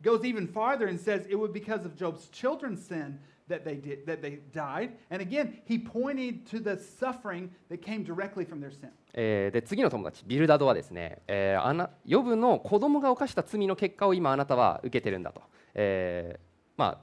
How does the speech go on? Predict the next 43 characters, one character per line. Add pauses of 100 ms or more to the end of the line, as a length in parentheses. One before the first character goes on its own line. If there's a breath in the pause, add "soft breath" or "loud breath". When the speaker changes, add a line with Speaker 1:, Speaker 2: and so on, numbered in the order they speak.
Speaker 2:
ど
ち
ら
も
同
じ
よ
う
に
そ
の
罪
に
よ
る
影
響
が
今
起
き
て
る
ん
だ
よ
と
い
う
ふ
う
に
指
摘
し
て
き
ま
す。
Speaker 1:
And
then
Zophar
says